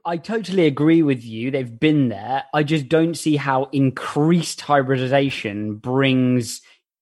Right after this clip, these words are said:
incremental gain. Like, so we've done it,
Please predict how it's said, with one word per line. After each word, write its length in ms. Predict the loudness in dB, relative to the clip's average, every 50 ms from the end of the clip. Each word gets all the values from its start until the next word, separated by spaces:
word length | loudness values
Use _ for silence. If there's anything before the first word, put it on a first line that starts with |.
| _ 0
incremental 920 | 0 0 0 0 0 0 0 2 2 2 2 0 0 -2 -4 -4 -4 -2
gain. 500 | -2 -2 -2 -2 -6 -10 -12 -16 -20 -20 _ _ _ _ _ _ _ _ _ _ _ _ _ _ _
Like, 180 | -8 -8 -6
so 120 | -4 -2 0
we've 180 | 2 2 2
done 220 | 2 0 0 0 -4
it, 100 | -10